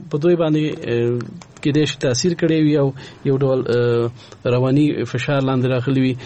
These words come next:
آم، ځکه هم دغه دوه لوبې، آه، چې وروستۍ وي، دا یې بایلودي.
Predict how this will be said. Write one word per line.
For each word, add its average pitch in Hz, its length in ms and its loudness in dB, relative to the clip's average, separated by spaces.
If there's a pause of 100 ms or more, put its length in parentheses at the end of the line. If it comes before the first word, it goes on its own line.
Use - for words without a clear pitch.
(260)
آم، 110 1120 -2 (100)
ځکه 120 320 -2
هم 120 160 2
دغه 113 300 -2
دوه 113 240 -2
لوبې، 123 400 0 (360)
آه، 104 220 -2
چې 104 160 -4
وروستۍ 110 460 0
وي، 110 120 0
دا 113 160 -2
یې 107 160 -2
بایلودي. 107 540 -2